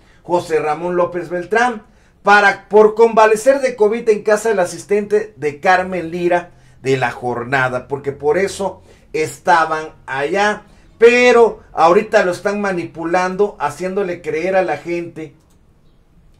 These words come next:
que, eh, le están dando una casa, etcétera. Ayer no les funcionó esto que sacó Letrinos,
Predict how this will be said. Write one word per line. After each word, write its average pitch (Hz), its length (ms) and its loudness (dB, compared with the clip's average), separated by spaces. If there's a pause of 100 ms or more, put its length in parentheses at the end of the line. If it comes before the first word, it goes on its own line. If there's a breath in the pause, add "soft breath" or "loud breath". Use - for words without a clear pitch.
(460 soft breath)
que, 202 420 2
eh, 147 300 0
le 143 80 -2
están 170 320 -4
dando 175 280 -2
una 165 300 -6
casa, 180 600 0
etcétera. 127 840 -8 (260 soft breath)
Ayer 220 420 4
no 254 160 -4
les 247 160 -2
funcionó 175 640 -4
esto 196 400 -4
que 147 100 -12
sacó 143 460 -4
Letrinos, 202 880 -4